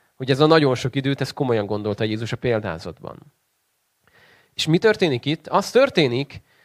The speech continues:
hogy úgy fogja őket értékelni és minősíteni, hogy a szolgálatban mit csináltak. Hogyan teljesítettek. Azt mondta Martin Luther King,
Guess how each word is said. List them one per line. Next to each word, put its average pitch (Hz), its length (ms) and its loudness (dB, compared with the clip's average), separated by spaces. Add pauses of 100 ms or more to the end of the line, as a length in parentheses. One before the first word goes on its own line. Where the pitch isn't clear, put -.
(380)
hogy 143 220 -4
úgy 214 200 0
fogja 139 280 2
őket 131 300 0
értékelni 110 800 -2
és 123 220 -8
minősíteni, 139 840 -2 (340)
hogy 120 160 -14
a 127 40 -4
szolgálatban 120 760 0
mit 113 120 -8
csináltak. - 720 -12 (720)
Hogyan 151 320 2
teljesítettek. 110 1000 -4 (580)
Azt 175 180 4
mondta 160 260 4
Martin 151 340 4
Luther 139 340 2
King, 135 360 -6